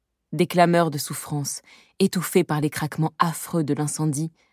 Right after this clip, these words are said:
résonnaient dans sa chair, au fond de son cœur. « C'est trop tard ! » hurla-t-elle. « Pourquoi ? Mais pourquoi ? » Un long cri d'épouvante jaillit de sa gorge,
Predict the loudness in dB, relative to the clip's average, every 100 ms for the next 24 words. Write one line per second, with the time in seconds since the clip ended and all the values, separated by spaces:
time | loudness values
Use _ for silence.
0 | -8 0 2 4 4 2 0 -6 -8 -6
1 | -8 -10 -16 _ _ _ _ -2 -2 0
2 | 0 0 -2 -6 -6 -12 -12 _ _ _
3 | _ _ _ _ _ _ _ _ _ _
4 | _ _ _ _ _ _ -14 -4 0 6
5 | 6 8 6 4 -4 _ _ _ _ _
6 | 0 2 4 2 0 -6 -6 _ _ _
7 | _ _ 2 2 4 6 4 4 _ -20
8 | -18 4 6 8 6 4 4 6 6 2
9 | _ _ _ _ _ _ _ _ _ _
10 | _ _ _ _ _ 4 6 8 6 2
11 | 4 2 2 2 4 4 4 2 2 -2
12 | -4 -6 -4 -4 -6